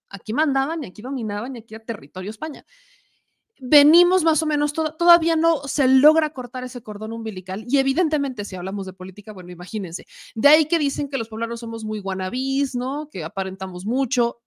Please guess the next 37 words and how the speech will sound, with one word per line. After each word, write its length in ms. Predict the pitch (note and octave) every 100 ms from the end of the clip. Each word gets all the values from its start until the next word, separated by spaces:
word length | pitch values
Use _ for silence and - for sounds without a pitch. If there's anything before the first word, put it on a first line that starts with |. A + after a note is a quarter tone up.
| _
y 180 | F#3+ G3+
es 140 | G3
cierto. 460 | G3 F#3 G3 B3+ - _ - _ _ _ _ -
No 320 | B3+ B3+ C4
es 120 | B3
broma 460 | A3+ A3+ A#3+ D4+ -
y 120 | A#3
no 280 | A#3 B3 C#4+
lo, 160 | E4 D#4
y 260 | A#3 A3+ A3 -
ojo, 340 | C4+ C4 G#3+
no 200 | G#3+ C4+
estoy 240 | D4 D#4
generalizando 720 | D4+ D4+ B3 G3 G3 G#3+ A#3 -
porque 200 | G#3 G3+
hay 40 |
poblanos 540 | G3+ G#3 G#3+ A3 A3 A3
bien 360 | B3 D#4+ E4 D#4+
luchones, 640 | C#4 A3+ G#3+ G#3+ C#4 - - - _
hay 180 | G#3+ A3+
gente 500 | C4 B3 B3 C4+ B3
que 100 | A3
no 260 | A3 A#3+ C#4
es 140 | D4
así, 380 | B3+ - G#3+ D#4 _ _ _ _ _ _ -
pero 560 | A3+ A3+ C4+ C#4+ - _ _ _ _
en 220 | C4 B3+ A#3
general 520 | C#4 A#3+ A#3+ C#4+ D#4
la 120 | D#4
visión 580 | C4 A3 - C4 D4+ C#4+
que 100 | A#3+
se 120 | G3+
tiene 240 | G3+ A3
de 80 | G#3+
Puebla 480 | G3+ G3 E3 F3+ - _ -
es 180 | F3+
esa. 240 | D#3+ -